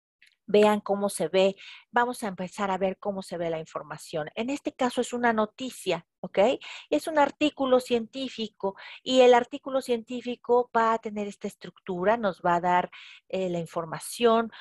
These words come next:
nos va a llevar a otras, eh, informaciones relacionadas, nos vamos a, a ver, eh, digamos, eh, eh, fotos, eh, en fin, lo que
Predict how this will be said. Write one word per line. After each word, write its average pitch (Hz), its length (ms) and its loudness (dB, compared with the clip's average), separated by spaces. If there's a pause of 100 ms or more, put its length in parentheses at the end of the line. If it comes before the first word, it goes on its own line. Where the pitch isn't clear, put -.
(100)
nos 190 240 -4
va 196 140 6
a 190 40 2
llevar 175 380 -2
a 170 140 -4
otras, 185 600 -6
eh, 175 280 -10
informaciones 180 880 -8
relacionadas, 202 1160 -2 (420)
nos 214 280 -4
vamos 220 480 0
a, 190 280 -2 (160)
a 185 120 -4
ver, 202 400 2
eh, 196 80 -12
digamos, 185 640 -6
eh, 175 480 -8 (460)
eh, 170 320 -12 (480)
fotos, 202 840 0
eh, 160 440 -4 (260)
en 190 120 -4
fin, 214 240 -2
lo 185 120 -2
que - 360 -4